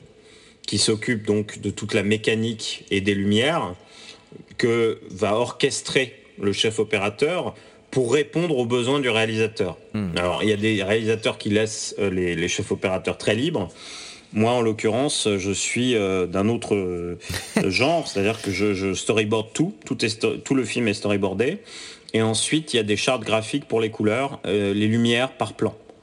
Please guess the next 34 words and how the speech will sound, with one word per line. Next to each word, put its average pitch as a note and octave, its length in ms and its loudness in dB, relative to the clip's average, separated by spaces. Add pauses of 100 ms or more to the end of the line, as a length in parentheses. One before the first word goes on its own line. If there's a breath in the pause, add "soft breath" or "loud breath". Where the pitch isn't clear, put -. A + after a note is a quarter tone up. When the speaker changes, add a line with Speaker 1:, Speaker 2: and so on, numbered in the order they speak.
(420 loud breath)
Speaker 1:
Donc, G2 200 2
il A2 40 4
y - 20 0
a F2+ 40 -2
certaines A#2 380 -2
lumières A2 480 4
qui - 140 -10
sont, F2+ 240 -4
tout, C#3 160 -2
tout - 260 0
est - 40 6
précisé, A#2+ 640 0
euh, G#2 80 2
Speaker 2:
Ouais, G#2 140 0
d'accord. G2 340 -4
Speaker 1:
donc, G#2+ 180 2
euh, A2 80 4
c'est, - 160 -2
c'est - 160 0
un, A2+ 220 0
c'est - 120 0
un G#2+ 60 2
travail B2+ 380 0
assez A2+ 180 -2
méticuleux A#2+ 560 2
pour - 140 -2
le G#2 60 0
chef A2 240 0
opérateur G#2 500 0
qui - 100 -8
doit G#2 160 2
s'adapter G#2 420 -2
à G#2+ 100 0
ça. C#3+ 360 -2